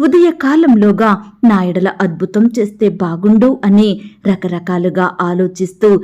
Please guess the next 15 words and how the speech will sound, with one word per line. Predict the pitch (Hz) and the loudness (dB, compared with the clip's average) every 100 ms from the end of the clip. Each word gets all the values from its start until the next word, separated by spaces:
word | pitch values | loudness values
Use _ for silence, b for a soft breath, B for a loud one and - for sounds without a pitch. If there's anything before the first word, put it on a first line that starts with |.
| B B | B B
కన్నీరు | 240 190 196 202 | -2 0 2 0
కారుస్తూ | 196 190 180 - 190 180 | -2 -6 -8 -6 -4 -2
ఉంటాము. | 170 170 185 185 190 - _ _ | -4 -6 -4 -4 -4 -8 _ _
ప్రియ | 220 180 | -4 -2
విశ్వాసి, | 170 175 - 185 190 214 190 - B - | -4 -8 -6 -6 -4 -2 -4 -4 B -2
కూర్చొని | 269 320 - 247 208 208 | 2 2 0 0 0 0
ఆలోచించడం | 185 220 269 254 190 196 185 175 | -2 0 -2 -2 -8 -6 -4 -4
వలన, | 175 180 202 180 - B 247 | -2 0 0 0 -4 B 0
ఏడవడం | 247 294 285 254 185 | 0 0 -2 -2 -4
వలన, | 170 180 202 233 - B B | -4 -2 2 0 -2 B B
మనకు | 269 294 302 | 2 2 0
జరిగిన | 208 226 247 262 | -2 -2 0 2
నష్టాలను, | 196 208 208 277 233 190 196 | 0 -4 -6 -4 -2 -2 -2
కష్టాలను | 202 202 - 269 240 196 | -4 -8 -4 -2 0 -2
తలచుకుంటూ | 190 196 233 240 269 190 175 233 196 | -2 -4 -4 -6 -6 -4 0 2 0